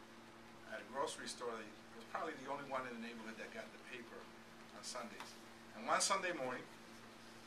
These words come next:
I was, uh, abruptly stopped by two detectives, thrown up against the, uh, cemetery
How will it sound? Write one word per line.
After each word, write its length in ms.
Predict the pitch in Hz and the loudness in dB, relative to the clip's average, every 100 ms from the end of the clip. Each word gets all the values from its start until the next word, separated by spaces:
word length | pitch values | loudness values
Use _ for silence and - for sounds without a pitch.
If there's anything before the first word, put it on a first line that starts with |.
| - - - - 113 - | -10 -10 -10 -10 -6 6
I 160 | 131 | 8
was, 320 | 131 - - 117 | 8 6 4 2
uh, 320 | 110 107 101 - - | 2 0 0 -4 -6
abruptly 500 | 117 113 160 160 156 | -6 10 12 12 8
stopped 520 | 135 - 160 - - - - - - - - - - - - - - - 117 | 2 8 12 12 10 2 -8 -10 -8 -8 -8 -10 -12 -12 -12 -12 -12 -4 4
by 160 | 123 | 4
two 320 | 117 170 170 160 - - - - - | 4 0 0 0 -4 -10 -10 -12 -6
detectives, 720 | 135 139 185 - 107 110 - - - - - - - - - - - - - - - - | -2 8 10 10 0 -4 -4 -2 -6 -6 -10 -10 -12 -12 -12 -12 -12 -10 -10 -10 -12 -2
thrown 280 | 160 170 185 | 6 8 10
up 200 | 185 180 | 8 6
against 500 | 160 156 156 156 - | 6 8 8 6 2
the, 420 | 143 139 135 131 | 0 0 4 6
uh, 320 | 127 123 123 - - - - - - | 6 6 4 2 -4 -10 -12 -8 2
cemetery 680 | - 175 175 170 170 160 | 8 10 10 6 8 8